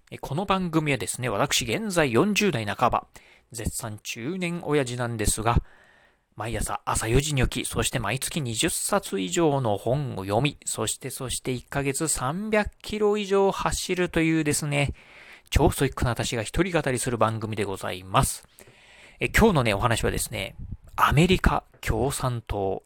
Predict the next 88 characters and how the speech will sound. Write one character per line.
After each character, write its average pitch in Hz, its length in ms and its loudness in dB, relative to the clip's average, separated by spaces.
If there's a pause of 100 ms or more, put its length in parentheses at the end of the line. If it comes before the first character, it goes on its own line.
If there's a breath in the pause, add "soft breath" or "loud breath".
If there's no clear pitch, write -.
知 - 220 -4
っ - 40 -10
て - 180 -6
ま 214 120 -2
す - 80 -6
か 190 340 4
っ - 60 -6
て 156 120 -2
い - 20 0
う 135 60 -2
ね、 131 100 -2
お 110 60 -2
話 123 260 2
を 117 40 2
し - 40 -4
て - 80 -4
み 120 80 -2
た 107 100 2
い 101 60 -2
な 92 140 -6
と 107 80 -12
思 95 100 -8
い 92 100 -14
ま 104 220 4
す。 - 260 -2 (760 loud breath)
ま 247 60 -2
あ 233 40 -2
ね、 123 280 -4
中 339 320 4
国 113 260 2
共 123 300 0
産 113 240 -4
党 107 340 -8
で 110 60 -8
あ - 20 -6
っ - 80 -14
た - 80 -14
り - 80 -14
と 110 100 -16
か 107 60 -16
で 104 80 -12
す - 100 -12
ね、 147 280 0
あ 262 100 4
と 269 80 -4
ね、 139 160 2
ま 110 120 0
あ - 40 -4
少 - 220 2
し - 100 2
前、 104 220 -2
ま 160 140 -2
あ - 20 -2
ね、 147 100 -2
私 170 220 -2
み 202 100 -6
た 165 100 2
い 110 40 0
に 110 60 -4
四 165 140 0
十 202 140 2
代 117 100 2
の 104 60 -8
方 - 220 -8
で 98 80 -8
あ - 20 -4
れ 92 60 -6
ば、 - 320 -4
ま 120 80 -18
あ 107 40 -16
ソ - 160 -2
ビ 214 120 0
エ 127 40 2
ト - 120 -8
共 107 200 -4
産 101 220 -10
党 101 140 -18
と 101 80 -18
か 107 100 -18
ね、 151 320 -6
い 117 100 -8
う 110 320 -6
ね、 131 220 -6 (340 loud breath)
ま 131 220 0 (360 loud breath)
あ、 98 1500 0
あ - 40 -20
ー、 139 40 -2
ね、 139 180 2